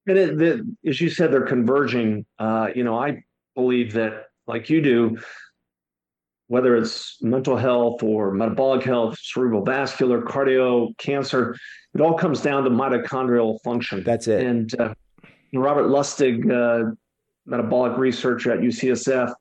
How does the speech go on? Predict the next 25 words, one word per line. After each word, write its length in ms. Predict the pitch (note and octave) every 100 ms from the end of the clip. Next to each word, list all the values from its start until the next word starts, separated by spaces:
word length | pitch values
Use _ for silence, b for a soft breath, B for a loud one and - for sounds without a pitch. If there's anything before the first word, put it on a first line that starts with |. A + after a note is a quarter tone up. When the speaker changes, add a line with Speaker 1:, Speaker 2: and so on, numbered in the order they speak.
| _ _ _ _ _ -
Speaker 1:
he 320 | C3+ B2+ -
pointed 320 | - D3+ C3+ C3
out 220 | B2+ A#2+
there 100 | B2
are 40 |
now 260 | C3 C#3 C3 -
fourteen 1080 | D#3 F#3 D3+ - - F3+ D#3+ C#3 C3 A#2+ G#2+ _ _ _ _
cancers 580 | - F3 F3 - B2+ A#2+
that 100 | B2
are 120 | B2
on 200 | C#3 C#3+
the 80 | A#2+
rise 680 | A#2+ D3+ C#3 B2+ A#2+ A#2 - B B B -
that 120 | C3
are 160 | C3 A#2+
all 520 | B2 D3 D3+ D3 B2+ G#2+
metabolically 1040 | B2 B2 C#3 B2+ B2+ B2+ B2 - B2+ A#2+ A#2+ - -
driven. 520 | A#2 F3+ - - D3+ -
You 120 | A#2
know, 100 | A#2
they're 220 | A#2+ A#2
Speaker 2:
Yeah. 60 | A#2
Speaker 1:
associated 680 | - C#3+ C#3+ - C#3+ C3
more 340 | A#2 A#2+ C3+ C3+
commonly 720 | - D3 C#3 B2 A#2+ A#2+ B2